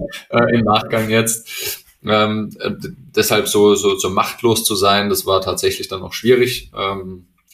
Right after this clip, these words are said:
aber auch gleichzeitig das schönste, schönste Gefühl. Ähm,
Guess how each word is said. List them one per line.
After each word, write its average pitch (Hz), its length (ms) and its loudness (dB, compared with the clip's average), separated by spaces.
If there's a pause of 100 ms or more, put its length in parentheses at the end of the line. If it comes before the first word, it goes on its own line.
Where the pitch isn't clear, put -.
aber 92 180 2
auch 90 60 -4
gleichzeitig 82 480 -6
das - 100 -10
schönste, 87 580 -6
schönste 90 360 -12
Gefühl. 90 460 -2 (420)
Ähm, 82 500 -2